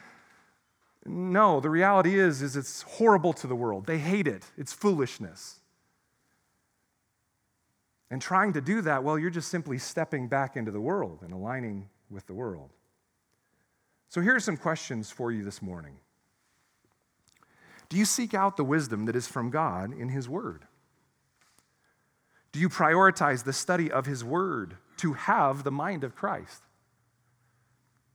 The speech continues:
And when you encounter that which doesn't make sense to your worldly affections,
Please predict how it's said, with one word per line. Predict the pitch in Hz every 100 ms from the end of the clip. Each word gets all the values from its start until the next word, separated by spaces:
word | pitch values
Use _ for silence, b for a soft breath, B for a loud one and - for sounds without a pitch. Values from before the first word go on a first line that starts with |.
| _ B B B
And | 156 175
when | 247
you | 269
encounter | 220 - 175 196 185
that | 135 139 165
which | 135 123
doesn't | 131 156 175
make | 151 135
sense | - 160 156
to | -
your | 139 127
worldly | 117 123 156 143 117
affections, | 110 - 143 - 208 226 240 -